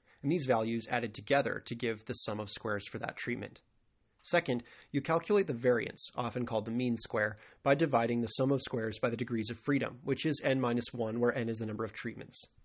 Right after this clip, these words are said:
Here, because there are three treatments, there are only two degrees of freedom.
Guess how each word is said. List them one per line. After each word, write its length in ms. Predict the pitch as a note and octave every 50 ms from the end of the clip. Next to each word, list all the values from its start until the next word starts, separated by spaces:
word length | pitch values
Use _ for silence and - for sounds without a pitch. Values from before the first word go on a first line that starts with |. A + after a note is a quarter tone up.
| _ _ _ _ _
Here, 260 | - F3 E3+ C#3+ B2+
because 240 | A#2+ A#2 - A#2+ G#2+
there 140 | A#2 A2 A2
are 60 | G#2+
three 260 | - - E3+ F3+ E3+
treatments, 480 | - - C#3 C3 A#2+ A#2 A2+ - - - - - - -
there 100 | - D3+
are 160 | D#3+ D3+ C#3 B2+
only 180 | A#2+ A#2+ A2+
two 240 | A2 - - - B2
degrees 320 | A#2 A#2+ A2+ A2+ G#2+ G2
of 80 | A2 G#2
freedom. 380 | - - B2 A#2 - - -